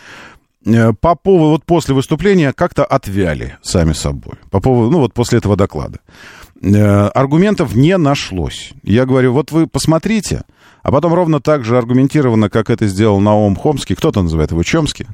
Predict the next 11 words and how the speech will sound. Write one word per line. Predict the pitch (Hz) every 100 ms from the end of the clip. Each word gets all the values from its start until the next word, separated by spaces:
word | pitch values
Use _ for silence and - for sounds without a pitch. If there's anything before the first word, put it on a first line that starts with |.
| -
э, | 80 78 - - -
один | - 92 87
из, | 78 - -
один | 92 90
из | 80
величайших | 85 92 90 98 85 82 -
мыслителей | 80 - 85 - - 67
двадцатого | 73 - 80 80 85
века, | 131 -
лингвист | 76 80 82 113 135 - -
и | 80 80 78